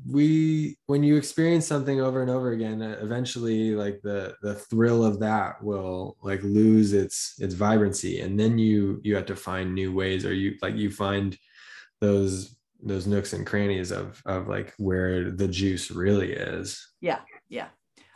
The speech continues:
Speaker 2: I, I'm more talking about, I just hope that we don't repeat the lessons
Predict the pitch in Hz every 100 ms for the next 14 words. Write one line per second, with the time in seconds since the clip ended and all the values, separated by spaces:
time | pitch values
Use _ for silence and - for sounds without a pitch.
0 | - 202 - 208 226 214 190 175 165 170
1 | 156 - 156 143 135 - 143 165 160 151
2 | - 147 139 139 139 107 156 151 147 147
3 | 147 147 - 143 - 165 151 - 139 131
4 | 131 135 - 135 123 127 - -